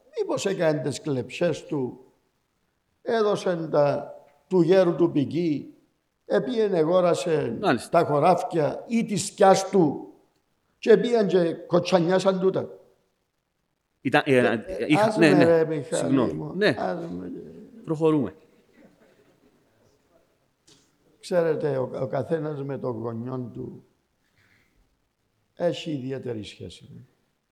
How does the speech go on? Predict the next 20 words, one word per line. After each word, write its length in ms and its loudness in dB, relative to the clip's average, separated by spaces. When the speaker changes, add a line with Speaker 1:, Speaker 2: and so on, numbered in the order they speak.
Speaker 1:
Και 140 -2
μου 140 0
διάς 260 -2
την 140 -6
ευκαιρία 600 -4
να 220 -8
πω 160 -6
για 200 -4
την 260 -8
ταπεινή 540 -4
καταγωγή 560 -8
μου 320 -14
και 160 -4
την 180 -4
ιστορία 580 0
του 80 -2
γέρου 260 -2
μου 120 -10
του 140 -12
Πική. 320 -14